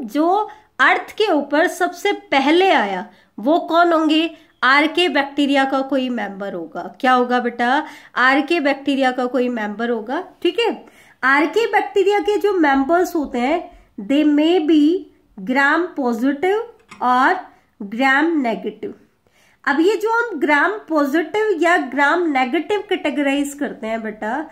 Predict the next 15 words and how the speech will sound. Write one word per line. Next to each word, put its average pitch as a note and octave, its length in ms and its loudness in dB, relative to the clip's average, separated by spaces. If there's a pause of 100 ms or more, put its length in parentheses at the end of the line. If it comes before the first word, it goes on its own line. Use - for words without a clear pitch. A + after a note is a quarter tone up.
(300)
ये E4 380 2
हम G#4+ 360 -2
कैटेगराइज D4+ 720 0
करते A#3+ 380 -6
हैं A#3+ 420 -2 (460)
gram C#4 480 2
staining F4+ 560 4
के G4 140 0
प्रोसीजर C#4 580 -4
के C4+ 180 -6
बेस F#3 280 -8
पर, - 220 -18 (380)
ठीक G4+ 160 0
है। B3 240 0 (220)
gram C#4 360 2